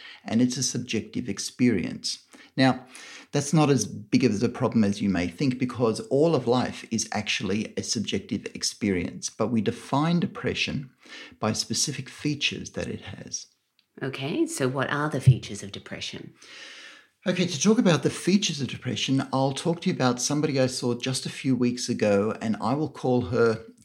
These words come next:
Speaker 1: Tamina. Tamina is thirty-eight, and she works in a firm as a paralegal. Look, when I saw Tamina, she was hunched over,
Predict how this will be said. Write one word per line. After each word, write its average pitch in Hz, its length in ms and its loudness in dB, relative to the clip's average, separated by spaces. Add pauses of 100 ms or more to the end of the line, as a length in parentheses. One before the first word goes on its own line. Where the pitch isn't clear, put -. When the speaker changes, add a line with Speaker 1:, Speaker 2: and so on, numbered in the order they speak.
Speaker 1:
Tamina. 120 720 4 (240)
Tamina 123 480 4
is 107 320 0
thirty-eight, 131 640 0 (640)
and 131 320 4
she - 160 0
works 147 460 -2 (180)
in 139 120 0
a 139 60 2
firm 123 400 4
as 123 140 0
a - 20 -6
paralegal. 127 840 0 (1080)
Look, 139 160 0
when 143 80 4
I 143 80 4
saw 170 240 2
Tamina, 123 440 2
she 120 200 0
was 104 200 2
hunched 143 460 0
over, 139 440 4